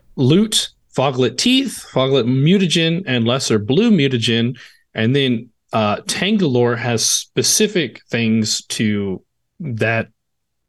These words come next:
particular foglet, which are emerald dust, infused dust, monster essence, and phosphorus.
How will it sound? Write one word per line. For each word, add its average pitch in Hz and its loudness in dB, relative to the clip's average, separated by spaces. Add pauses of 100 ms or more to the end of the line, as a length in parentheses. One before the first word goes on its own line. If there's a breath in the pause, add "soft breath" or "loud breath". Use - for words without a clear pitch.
(180)
particular 120 -2
foglet, 110 -2
which 117 -2
are 101 -2
emerald 190 2
dust, - -4
infused 131 0
dust, 123 -2
monster 113 0
essence, 107 -4 (320 loud breath)
and 104 -10
phosphorus. 92 -4